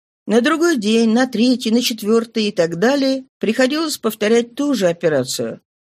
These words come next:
Мабеф выходил из дома с книгой и возвращался с несколькими грошами. Видя, что старик продаёт из нужды, букинисты давали ему двадцать су за книги, за которые он сам платил по двадцати франков и нередко тому же самому торговцу.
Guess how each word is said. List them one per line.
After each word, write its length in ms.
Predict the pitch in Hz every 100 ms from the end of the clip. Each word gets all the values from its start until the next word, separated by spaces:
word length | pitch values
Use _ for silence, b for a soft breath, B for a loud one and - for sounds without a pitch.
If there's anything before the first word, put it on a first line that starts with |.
| _ -
Мабеф 440 | 220 254 339 -
выходил 440 | 185 180 175 175
из 140 | 175 170
дома 240 | 180 165
с 100 | 160
книгой 580 | - 247 320 294 311 302 -
и 140 | 330
возвращался 1000 | 294 254 156 156 165 - 226 269 - 254
с 140 | -
несколькими 760 | 170 180 190 214 196 220 196 190
грошами. 800 | 165 170 165 - 139 143 131 135 _ _ _ -
Видя, 320 | 180 233 208
что 200 | - 202
старик 420 | - 202 220 -
продаёт 560 | 202 190 196 202 202 202
из 160 | 190
нужды, 480 | 202 202 190 247 277
букинисты 640 | 180 175 214 247 277 247 202
давали 400 | 214 240 247 226
ему 300 | 214 233 233
двадцать 600 | 185 214 240 240 202 -
су 240 | - 233
за 140 | 190
книги, 560 | 185 226 302 254 170 147 _
за 160 | 160 202
которые 400 | 247 247 262 247
он 80 | 254
сам 240 | 294 294
платил 400 | 226 185 185 175
по 160 | 175 233
двадцати 500 | 226 233 240 240 240
франков 560 | 247 269 269 262 247 -
и 100 | 233
нередко 540 | 214 226 277 277 240
тому 420 | 233 180 175 220 247
же 140 | 226
самому 640 | - 175 185 220 226 226
торговцу. 720 | 214 180 175 196 202 - 110